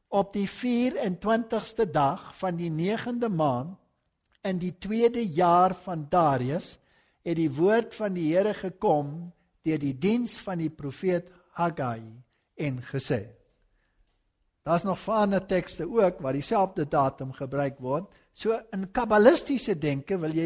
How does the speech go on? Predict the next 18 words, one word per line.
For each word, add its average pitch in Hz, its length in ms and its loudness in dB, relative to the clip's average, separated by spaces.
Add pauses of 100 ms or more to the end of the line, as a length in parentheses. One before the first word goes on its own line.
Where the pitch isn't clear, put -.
hierdie 262 240 4
datum 175 640 2
baie 156 240 2
prominent 135 680 -4
maak. - 200 -18 (1700)
Goed. - 300 -6 (1080)
Die 208 120 -2
paus 269 400 4
verskyn 175 520 0 (1000)
en 208 200 0
hy 247 120 4
gaan 294 240 0
nou 254 120 2
'n 240 120 0
paar 254 200 0
toesprake 240 640 -2
hou. 110 240 -4 (1200)
Maar 220 160 -2